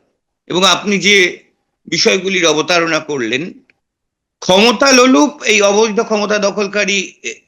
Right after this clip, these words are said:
ইউনূসের যে ক্ষমতায় টিকে থাকবার জিঘাংসা,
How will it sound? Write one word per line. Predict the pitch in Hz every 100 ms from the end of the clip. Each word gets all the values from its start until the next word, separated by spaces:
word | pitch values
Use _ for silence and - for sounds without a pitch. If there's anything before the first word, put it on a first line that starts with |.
| _ _
ইউনূসের | 180 190 208 208 220 196 - _ _ _ _ _ _
যে | - 165 156 147 - _ _
ক্ষমতায় | - 175 214 214 226 220 214
টিকে | 196 220
থাকবার | 214 208 202 196 208 147
জিঘাংসা, | 151 165 226 220 - 117